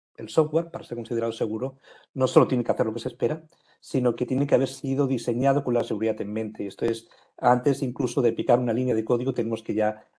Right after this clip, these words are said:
haber, eh, sentado y procesado, eh, cómo queremos diseñar y configurar nuestro, nuestra aplicación. Como decía, crear ese producto, ese, eh, software de forma segura va a,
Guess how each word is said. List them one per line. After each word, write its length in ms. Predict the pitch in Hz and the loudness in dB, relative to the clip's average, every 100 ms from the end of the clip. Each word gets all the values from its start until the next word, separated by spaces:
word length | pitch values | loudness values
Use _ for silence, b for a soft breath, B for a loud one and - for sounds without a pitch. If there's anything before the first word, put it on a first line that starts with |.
| - | -2
haber, 320 | 107 107 123 | 2 2 2
eh, 460 | 110 107 98 98 - | -2 -4 -2 -4 -4
sentado 500 | - 113 123 127 127 | -6 2 4 6 4
y 100 | 117 | 2
procesado, 640 | - - - 110 110 113 B B - | -2 -6 -4 -2 -2 -4 B B -10
eh, 240 | 110 95 - | -8 -8 -2
cómo 260 | 120 123 | 0 0
queremos 300 | 113 107 113 | 0 0 0
diseñar 420 | 113 110 101 104 | -2 -4 -4 -2
y 140 | 107 104 | -4 -6
configurar 460 | 117 - 95 98 | -8 -8 -6 -6
nuestro, 480 | 95 - 95 90 - - | -8 -10 -10 -10 -12 -14
nuestra 200 | 101 - | -12 -12
aplicación. 420 | 92 - - _ _ _ _ _ _ _ _ _ _ _ _ _ - B B B B B B - | -12 -16 -20 _ _ _ _ _ _ _ _ _ _ _ _ _ -20 B B B B B B 2
Como 160 | 127 | 6
decía, 520 | 123 120 175 214 220 - - | 6 10 10 8 6 -10 -6
crear 520 | 117 113 127 160 160 | 2 8 10 10 6
ese 220 | 139 - 160 | -4 -2 -2
producto, 520 | 135 123 165 - 117 | 0 0 -2 -2 -2
ese, 760 | 110 - 131 131 131 123 117 127 | -2 -4 -2 0 0 0 -4 -6
eh, 680 | 113 110 104 104 104 107 - | -4 -4 -6 -6 -8 -10 -6
software 320 | - 135 117 | -2 -2 -2
de 60 | |
forma 260 | - 127 139 | -6 -8 -6
segura 440 | 143 139 170 175 b b b b | -6 -2 -2 -4 b b b b
va 460 | - 117 139 175 175 | -4 4 4 4 0
a, 640 | 156 143 131 120 110 113 | -2 2 4 4 2 -2